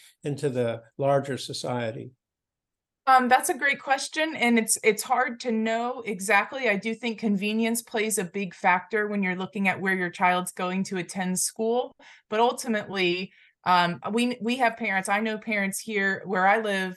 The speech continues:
Speaker 2: in Jacksonville, Florida, that will travel forty-five minutes to get to the Catholic high school.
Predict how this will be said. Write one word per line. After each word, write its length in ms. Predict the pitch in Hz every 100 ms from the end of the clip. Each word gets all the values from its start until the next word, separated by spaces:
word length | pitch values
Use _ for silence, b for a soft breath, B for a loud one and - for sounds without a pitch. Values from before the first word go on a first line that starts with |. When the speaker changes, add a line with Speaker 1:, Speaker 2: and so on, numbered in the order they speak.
| -
Speaker 2:
in 200 | 185 180
Jacksonville, 540 | 185 190 190 208 180 165
Florida, 400 | - 226 233 196
that 220 | 185 175
will 160 | 185
travel 500 | 185 - 190 214 202
forty-five 580 | 190 220 202 202 190 180
minutes 380 | 190 214 208 -
to 120 | -
get 200 | 170 180
to 80 | -
the 80 | 175
Catholic 400 | - 170 170 196
high 160 | 185 185
school. 460 | - - 156 165